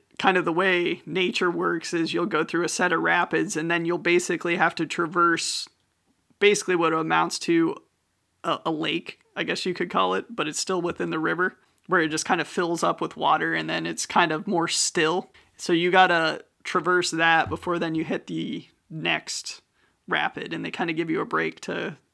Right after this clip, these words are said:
to come down from your adrenaline high before you hit the next one. I actually liked the Ocoee, I think, because it's kind of a different one in that there's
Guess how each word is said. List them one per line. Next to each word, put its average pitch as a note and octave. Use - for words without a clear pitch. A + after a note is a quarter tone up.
to D#3+
come E3+
down E3
from E3+
your E3
adrenaline D#3+
high E3
before F3
you E3
hit E3+
the -
next E3+
one. D#3
I E3+
actually A3+
liked F3
the E3
Ocoee, G3
I -
think, -
because E3
it's -
kind B3+
of A3+
a G#3
different G3
one G#3
in E3
that D#3+
there's E3